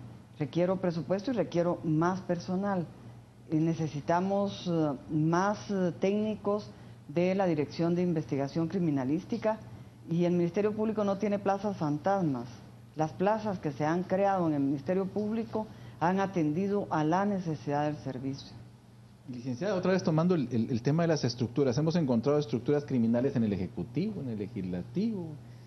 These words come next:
Speaker 2: eh, en el Judicial, de abogados, en la sat, en,
Speaker 1: Medios.
Speaker 2: en el Seguro Social, de empresarios. Obviamente es una estructura.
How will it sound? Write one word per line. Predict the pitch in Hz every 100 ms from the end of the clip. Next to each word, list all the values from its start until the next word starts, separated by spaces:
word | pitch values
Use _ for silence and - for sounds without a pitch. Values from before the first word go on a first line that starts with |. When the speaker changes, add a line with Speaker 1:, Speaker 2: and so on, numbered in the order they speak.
| - - -
Speaker 2:
eh, | 107 104 101 95 90 82 -
en | 107
el | 113
Judicial, | 101 107 98 92 123 143 196 185 180 - - - -
de | 110
abogados, | 107 101 101 120 208 220 185 120 120
en | 104
la | 92 90
sat, | - 214 240 - - - - - - -
en, | 113 113
Speaker 1:
Medios. | 110 110 117
Speaker 2:
en | 123
el | 117
Seguro | 117 127 156 143
Social, | 104 - 190 269 185
de | 120 110
empresarios. | 98 - 90 - 101 95 - - - - - 123
Obviamente | 156 151 165 165
es | 143
una | 151 147
estructura. | 147 110 104 - 110 90